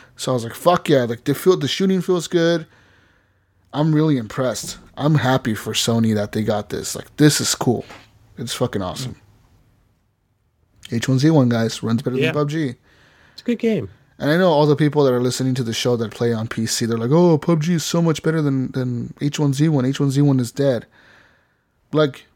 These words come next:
Speaker 1: yeah, it might be the case on P C, but for people on consoles, if this was to come out on the Xbox, I, I honestly think it would destroy pub G.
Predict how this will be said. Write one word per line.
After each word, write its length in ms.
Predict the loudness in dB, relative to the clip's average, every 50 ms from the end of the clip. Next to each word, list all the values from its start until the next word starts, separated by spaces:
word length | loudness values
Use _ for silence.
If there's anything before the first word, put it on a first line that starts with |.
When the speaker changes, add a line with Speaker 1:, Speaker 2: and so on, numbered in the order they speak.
| _
Speaker 1:
yeah, 280 | -2 0 2 2 2 2
it 40 | 2
might 240 | 2 2 2 2 4
be 80 | 2
the 100 | 2 2
case 280 | 2 2 2 2 2 2
on 140 | -2 -2 -2
P 180 | 0 0 0
C, 280 | 0 0 -2 -2 -2 -2
but 180 | 0 0 -2 0
for 120 | 0 0
people 300 | 0 0 0 0 0 0
on 100 | 0 0
consoles, 640 | 0 -4 -4 -2 0 0 0 0 0 0 0 0 0
if 140 | -4 -2 0
this 200 | 0 0 0 0
was 140 | -2 -2 -2
to 80 | -4 -4
come 220 | -2 0 0 0
out 160 | 2 2 2 2
on 120 | 2 2
the 120 | 0 0 -2
Xbox, 640 | -2 -4 -6 -4 -2 -2 -2 -2 -4 -8 -10 -12 -14 _ -20 -20 -20 -20 _ _ _ _ _ _ _ _ _ _ _ _ -2
I, 100 | -2 -2 0
I 380 | -2 0 2 2 2 0 -2 -6 _ 0
honestly 380 | 4 4 4 4 4 2 0
think 320 | 2 2 0 0 0 2 4
it 80 | 4
would 220 | 4 4 2 2 0
destroy 500 | -4 -6 -6 -6 -2 0 2 2 2 0
pub 240 | -2 -6 -6 -4 -4
G. 220 | -2 -2 -4 -4